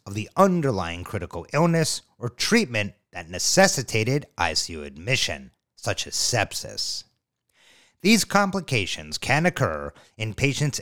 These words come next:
admitted to the I C U without neurologic disease and in those admitted for management of primary C N S problems,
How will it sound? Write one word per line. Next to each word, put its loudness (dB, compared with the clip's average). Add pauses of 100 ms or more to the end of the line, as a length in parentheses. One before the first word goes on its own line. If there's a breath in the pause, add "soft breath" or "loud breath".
admitted -2
to -8
the 0
I 6
C 0
U 0
without 2
neurologic 2
disease 0
and -2
in -6
those -2
admitted 2
for 0
management 0
of -4
primary 2
C -2
N -6
S -8
problems, 2